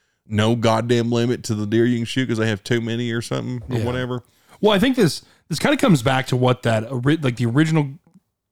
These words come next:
Speaker 2: article and everything that got linked that started all this conversation, which is like, okay, y'all are all focusing way too much on this when you
Speaker 1: Yes.
Speaker 2: should be focusing on this. And I
Speaker 1: Yes.
Speaker 2: think, I think if you take that advice with the,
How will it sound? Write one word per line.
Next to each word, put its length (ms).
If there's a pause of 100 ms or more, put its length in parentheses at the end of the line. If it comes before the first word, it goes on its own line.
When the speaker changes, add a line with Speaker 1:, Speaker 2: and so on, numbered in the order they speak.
(180)
Speaker 2:
article 440
and 80
everything 220
that 100
got 200
linked 260
that 120
started 260
all 80
this 120
conversation, 680
which 180
is 140
like, 220 (1080)
okay, 380 (400)
y'all 200
are 100
all 100
focusing 540
way 200
too 160
much 260
on 180
this 440 (300)
when 160
you 60
Speaker 1:
Yes. 100
Speaker 2:
should 180
be 100
focusing 500
on 160
this. 300
And 120
I 60
Speaker 1:
Yes. 100
Speaker 2:
think, 300 (840)
I 100
think 140
if 60
you 100
take 340
that 200
advice 640
with 200
the, 280